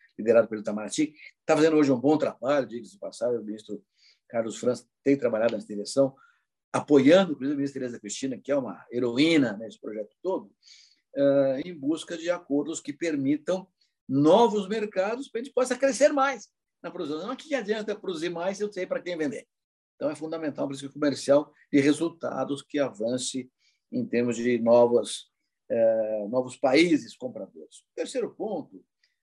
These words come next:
é política de renda, né? O Brasil é um dos poucos países do mundo que não tem uma política de renda adequada, né? Eu mesmo, quando ministro, a primeira coisa que eu fiz foi criar o seguro rural,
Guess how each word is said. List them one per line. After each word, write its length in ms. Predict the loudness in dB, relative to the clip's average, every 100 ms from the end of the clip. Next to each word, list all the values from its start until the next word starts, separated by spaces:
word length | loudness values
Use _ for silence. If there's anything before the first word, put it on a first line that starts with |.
| _ _
é 80 | -10
política 360 | -8 -10 -6
de 60 | -4
renda, 540 | 2 2 2 -2 -8 _
né? 220 | -6 -6
O 20 |
Brasil 280 | -4 -4 -2
é 40 | -4
um 40 |
dos 140 | -6 -4
poucos 200 | -2 -2
países 200 | -4 -4
do 120 | -4 -4
mundo 500 | -4 -4 -6 -8 -16 _ _ _ _ _ _ _ _ _ _ _ _
que 60 | -10
não 60 | -4
tem 100 | -2
uma 80 |
política 260 | -2 -6 2
de 60 | 6
renda 480 | 6 6 2 -2 _ _ _ _ _ _
adequada, 640 | -4 -4 -4 -6 -6 -12 -12
né? 460 | -2 0 0 -2 -8 -16 -20 _ _ -8
Eu 160 | -4
mesmo, 220 | -4 -4 -2
quando 160 | -2
ministro, 560 | 0 0 0 -2 -6 -10 _ _ _ _ _
a 40 |
primeira 260 | 0 4 4
coisa 180 | 4 2
que 60 |
eu 60 | -4
fiz 140 | -6
foi 100 | -8
criar 160 | -2 -2
o 40 |
seguro 340 | -2 -4 0 2
rural, 420 | 4 4 2